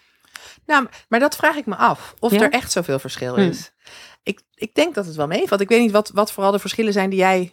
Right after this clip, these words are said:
Speaker 1: opmerkt.
Speaker 2: Nou, v-, concreet voorbeeld. Eh, onderwerp glijmiddel. Eh,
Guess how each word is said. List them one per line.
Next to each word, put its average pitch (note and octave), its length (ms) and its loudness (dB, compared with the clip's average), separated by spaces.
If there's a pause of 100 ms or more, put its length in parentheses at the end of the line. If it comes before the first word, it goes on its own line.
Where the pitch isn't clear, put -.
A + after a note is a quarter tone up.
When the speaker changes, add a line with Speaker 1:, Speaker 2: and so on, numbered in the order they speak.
(120)
Speaker 1:
opmerkt. G#3 800 -2 (400)
Speaker 2:
Nou, F#3 160 0 (120)
v-, - 220 -18
concreet D4+ 460 2
voorbeeld. D3+ 680 -2
Eh, A#3+ 380 4
onderwerp A#3+ 380 0
glijmiddel. D#3 720 -2 (720)
Eh, G#3+ 200 2